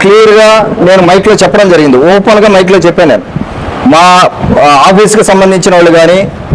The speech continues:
లేకపోతే మా బంధువులు కానీ నా పేరు చెప్పి ఎవరైనా సరే ఎక్కడైనా కూడా రూపాయి డబ్బులు అడిగినా గల్లా పట్టుకొని నా దగ్గర తీసుకురానని చెప్పాను. అది ఎవరైనా అవ్వచ్చు,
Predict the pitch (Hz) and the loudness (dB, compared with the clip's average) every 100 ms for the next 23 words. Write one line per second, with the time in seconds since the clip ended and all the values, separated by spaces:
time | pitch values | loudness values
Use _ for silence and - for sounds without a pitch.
0 | - - 156 175 180 180 170 151 131 151 | -6 -2 0 0 0 0 0 0 0 2
1 | 190 190 175 170 175 185 - - - - | 2 2 2 2 0 -2 -8 -12 -10 -8
2 | - - 147 170 185 190 180 160 180 190 | -4 0 0 2 2 2 0 0 0 0
3 | - - - - - 160 196 214 214 208 | -2 -8 -8 -4 0 2 2 2 2 0
4 | 190 175 202 180 185 185 175 165 156 160 | 2 2 2 0 2 2 2 2 2 2
5 | 170 143 147 180 160 156 160 175 - - | 0 0 0 2 2 2 0 0 -4 -6
6 | - 156 180 185 175 185 180 156 156 160 | -2 0 2 2 0 0 0 0 0 0
7 | 156 165 156 151 139 120 123 95 - - | -2 0 0 0 0 0 -2 -4 -8 -12
8 | - - - - - - - 151 170 196 | -10 -6 -8 -8 -8 -6 -2 0 2 2
9 | 240 226 156 - | 2 2 0 -2